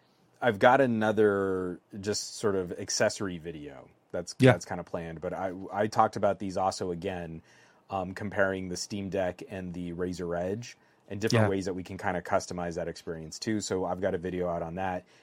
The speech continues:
Speaker 1: Your, your main look at the Rokid Air, that, that launched this week, right?
Speaker 2: Yes.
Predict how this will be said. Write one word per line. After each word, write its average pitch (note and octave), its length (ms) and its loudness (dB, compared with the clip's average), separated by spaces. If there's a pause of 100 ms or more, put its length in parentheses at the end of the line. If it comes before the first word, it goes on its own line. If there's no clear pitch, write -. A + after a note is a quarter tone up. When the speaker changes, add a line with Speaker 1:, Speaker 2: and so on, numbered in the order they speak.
(100)
Speaker 1:
Your, B2+ 460 6
your A2+ 280 4
main B2 400 4
look F2+ 260 -2
at F2+ 100 -8
the G2 80 -2
Rokid F2+ 440 -2
Air, E2+ 260 -4
that, G2+ 280 0
that A#2 180 6
launched F#2+ 420 -4
this F2 200 -8
week, D#2 380 -8 (200)
right? E2+ 280 0
Speaker 2:
Yes. - 340 10